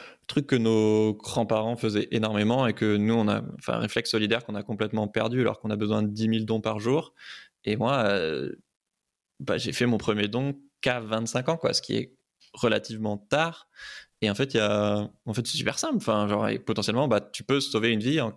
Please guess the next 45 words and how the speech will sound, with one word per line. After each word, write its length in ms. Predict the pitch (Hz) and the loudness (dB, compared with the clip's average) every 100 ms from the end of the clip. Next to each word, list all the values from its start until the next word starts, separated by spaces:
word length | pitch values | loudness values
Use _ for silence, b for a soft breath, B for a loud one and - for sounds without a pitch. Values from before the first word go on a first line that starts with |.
| - | -4
quarante-cinq 360 | 113 113 127 | -4 -2 -4
minutes. 280 | 135 175 147 | -2 -2 -4
Donc, 140 | 113 - | -4 -6
c'est 100 | - | -4
quand 120 | 113 | -2
même 160 | 135 135 _ _ _ - | -4 -8 _ _ _ -10
assez 320 | 107 - 123 | -6 -2 -2
badass. 520 | 110 110 131 165 - _ B B B B B - | 0 -2 -2 -6 -14 _ B B B B B -4
Et 100 | 113 | -2
donc, 220 | 113 113 | 0 2
euh, 360 | 110 104 107 104 - _ _ - | 2 2 2 0 -4 _ _ 0
bah, 160 | 113 | 0
pareil, 220 | 120 139 | 2 0
comme 140 | 160 113 | -2 0
moi, 100 | 131 | 0
j'aime 200 | 135 107 | 2 2
bien, 140 | 110 | 2
euh, 500 | 113 113 107 107 107 110 - _ - | 2 2 4 2 2 -2 -12 _ -6
bah, 100 | 110 | -4
je 60 | 101 | -4
suis 80 | - | -2
comme 160 | 107 | -4
tout 120 | 98 | 0
le 40 | 120 | 2
monde, 160 | 131 | 2
quoi. 140 | 110 104 | 2 -2
Je 80 | - | 0
peux 120 | 107 | 0
avoir 200 | 101 104 | 0 0
la 100 | 101 | 0
flemme 260 | - 127 | 0 0
et 60 | 123 | 0
du 100 | 107 | -2
coup, 160 | 113 131 | 0 2
j'avais 220 | 110 107 | 2 0
proposé 380 | - 123 113 123 | -2 0 2 2
à 80 | |
une 120 | 113 107 | 4 4
amie, 300 | 107 120 135 | 4 4 4
euh, 140 | 110 | 2
qu'on 180 | - 113 | 0 0
y 60 | |
aille 120 | 107 104 | 2 0
ensemble 440 | 101 127 156 135 | 0 -2 0 2
et, 520 | 110 104 104 104 104 | 4 6 4 2 -2